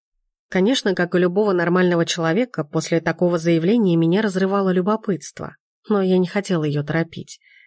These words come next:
Если ей действительно есть что сказать, рано или поздно она об этом скажет. Форсируя события, часто добиваешься обратного эффекта.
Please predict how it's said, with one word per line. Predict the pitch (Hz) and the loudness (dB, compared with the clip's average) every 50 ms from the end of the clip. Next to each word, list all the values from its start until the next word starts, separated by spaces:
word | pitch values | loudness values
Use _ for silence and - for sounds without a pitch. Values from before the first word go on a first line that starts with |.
| _ _ _ _ | _ _ _ _
Если | - 185 185 180 175 - 185 | 0 0 0 2 2 2 2
ей | 180 175 170 170 | 2 2 2 2
действительно | 165 170 160 - - 208 202 - 170 160 | 0 -2 -4 -4 -4 -4 -2 -2 0 0
есть | 165 156 165 175 170 - | 0 0 0 -2 -4 -2
что | - - 160 | -4 -4 -6
сказать, | - - - 165 156 160 190 208 208 - - _ _ _ _ _ _ _ - | -4 -4 -4 -4 -2 0 -2 -2 -2 -6 -12 _ _ _ _ _ _ _ -4
рано | 190 208 226 226 208 | -2 0 0 2 2
или | 185 180 180 | 2 0 0
поздно | 180 - 214 208 196 190 180 175 | 0 0 0 0 2 2 2 2
она | 175 185 185 185 | 2 0 0 0
об | 170 170 | 0 -2
этом | 175 175 175 175 | -2 -2 -2 -2
скажет. | 170 - - - 180 165 151 147 147 147 147 - _ _ _ _ _ _ _ _ _ _ _ _ | -4 -4 -6 -4 -4 -4 -4 -4 -8 -12 -16 -20 _ _ _ _ _ _ _ _ _ _ _ _
Форсируя | - 208 - - - 269 269 254 233 208 | -4 -4 -2 -2 0 0 0 0 0 0
события, | 196 - 180 175 180 226 247 - - 196 185 | -2 -2 -2 -2 0 -2 -2 -2 -2 -2 -2
часто | 185 - 208 214 - - 185 | -2 -2 -4 -4 -2 -4 -2
добиваешься | 175 180 170 170 170 185 202 202 190 - - - 185 | -2 0 0 0 0 0 -2 -2 -2 -4 -2 -2 -2
обратного | 185 180 202 202 190 - 151 151 147 151 151 160 | 0 0 0 0 0 0 -2 -2 0 0 0 -2
эффекта. | 165 - - 170 151 147 147 - - - - | -4 -2 -2 -2 -2 -2 -6 -10 -14 -14 -14